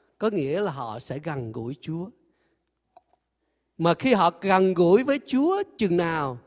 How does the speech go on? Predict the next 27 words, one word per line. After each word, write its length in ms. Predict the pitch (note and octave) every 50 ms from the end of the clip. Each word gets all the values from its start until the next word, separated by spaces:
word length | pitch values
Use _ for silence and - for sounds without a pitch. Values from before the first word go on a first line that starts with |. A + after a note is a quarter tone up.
| _ _ _ _ -
thì 80 | E3+
chúng 180 | E3 A#3+ A#3+ A#3+
ta 140 | A3+ G3+ G3
thấy 380 | - - G#3+ A3+ C#4 G4 G4+ - _ -
cái 80 | - A3
hình 140 | F#3 F3
tam 160 | E3+ F3+ F3+ F#3
giác 280 | G3+ G#3+ A#3+ - -
như 100 | B3 G#3+
thế 140 | F#3+ A3+ A3+
nào. 220 | G#3+ F#3+ D#3+ D3+ - _ _ _ _ _ _ _ _
Vợ 240 | - E3+ E3 E3 F#3
chồng 300 | F#3 - G#3 F#3+ F#3+ G3
gần 240 | G3 F#3+ F3+ F#3 G3 -
gũi 180 | F3 F3 F#3 - -
Chúa 200 | - C4 D4+ E4+
với 200 | F4 E4 E4 E4
chừng 240 | E4 - A3+ F3+ F#3
nào 340 | F#3+ F#3 F3+ F3 E3 C#3 - -
thì 140 | - F3+ E3
họ 520 | A#2+ C#3+ C#3+ C#3 C#3 D3+ D#3+ E3+ F3+ - _ _ _ _ _ _ _ _ _ _ _ _ _ _ _ _ _ _ _ _ _
được 240 | - G#3+ D#3 C#3 -
gần 240 | - D#3+ C3+ B2 A#2
gũi 220 | A2 A2+ A2+ C3
nhau 260 | D#3 E3 D#3 C#3 C3 A#2+
chừng 180 | - A#2+ G2 G2+
đấy. 220 | G2 G#2+ D3 G3